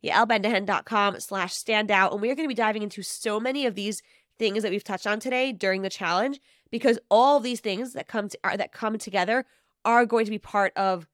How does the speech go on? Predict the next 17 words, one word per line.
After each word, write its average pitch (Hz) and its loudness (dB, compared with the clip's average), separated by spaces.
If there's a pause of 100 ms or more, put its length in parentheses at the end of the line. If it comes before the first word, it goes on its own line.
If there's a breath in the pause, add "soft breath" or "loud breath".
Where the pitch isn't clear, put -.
(160)
creating 196 2
your 190 -6
signature 180 -6
framework 170 -6
and 185 -8
really 185 -2
making 185 -4
it 175 -4
yours, 160 -4 (280 soft breath)
your 208 4
signature 190 -4
framework, 175 -4
your 185 -2
secret 190 -8
sauce, 180 -2
your 196 2 (300 soft breath)
special 196 0